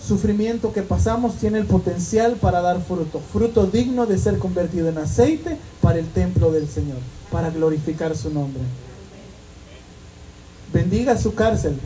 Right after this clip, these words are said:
como Ja-, como José bendijo su cárcel. Bendiga el desierto, como Moisés lo hizo.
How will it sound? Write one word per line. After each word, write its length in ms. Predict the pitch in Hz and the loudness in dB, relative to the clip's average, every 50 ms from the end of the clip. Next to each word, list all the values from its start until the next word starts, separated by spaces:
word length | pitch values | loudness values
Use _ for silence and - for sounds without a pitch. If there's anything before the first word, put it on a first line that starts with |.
| - - - | -10 -8 -6
como 200 | 160 156 151 143 | -4 -2 -2 -2
Ja-, 220 | 131 139 143 143 156 - | -2 -2 -2 -2 -2 -2
como 220 | - 190 165 151 | 0 0 0 0
José 360 | 147 - 156 - - 220 208 202 | 2 2 2 4 4 4 4 4
bendijo 440 | 190 180 - 160 175 160 147 165 | 4 2 0 -2 -4 -2 -2 -2
su 160 | 160 - 156 151 | -2 -4 -4 -6
cárcel. 340 | 151 135 131 127 127 117 - - - - - - - - - - - - - - - - - - - - - - | -6 -6 -6 -6 -8 -10 -10 -12 -14 -16 -18 -20 -20 -20 -20 -20 -20 -20 -20 -20 -20 -20 -20 -20 -20 -12 -6 -4
Bendiga 360 | 165 170 185 214 226 247 240 | -2 0 0 2 4 4 4
el 80 | 233 | 4
desierto, 520 | 208 214 - - 123 240 247 233 - 190 180 | 4 4 4 4 6 6 6 4 4 -2 -2
como 180 | - 165 160 151 | -2 -2 -2 -2
Moisés 460 | 151 151 147 143 - - 139 131 - | -2 -2 -2 0 0 0 0 0 -2
lo 140 | 135 127 127 | -2 -2 -2
hizo. 280 | 123 - - - 127 | -4 -4 -8 -10 -10